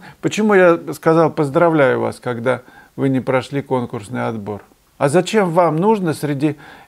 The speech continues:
этих людей вешать свою работу? Ну, с этих, среди каляк-маляк.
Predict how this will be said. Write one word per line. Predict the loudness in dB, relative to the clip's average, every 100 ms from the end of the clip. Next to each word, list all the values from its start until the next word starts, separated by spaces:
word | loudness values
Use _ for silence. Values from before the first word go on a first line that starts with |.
| _
этих | 2 2 0 -4
людей | -2 -2 0 0 2
вешать | 2 2 0 -6 -4
свою | 0 2 4
работу? | 2 2 0 -2 -14 -16 _ _ _ _ _ _ _ -4
Ну, | -2 0
с |
этих, | 0 -2 -6 -8 -10 -8 -6
среди | -2 -2 0
каляк-маляк. | 0 2 4 2 0 0 2 0 -6